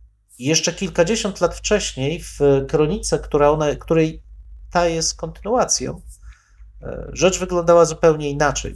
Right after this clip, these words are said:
Były różne ludy, które się ze sobą zwalczały. O-,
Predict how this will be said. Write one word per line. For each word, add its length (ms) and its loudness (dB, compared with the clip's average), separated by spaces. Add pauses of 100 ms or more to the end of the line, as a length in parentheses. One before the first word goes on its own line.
Były 220 2
różne 340 2
ludy, 340 2
które 280 0
się 140 -6
ze 100 -4
sobą 300 -4
zwalczały. 840 0
O-, 140 -10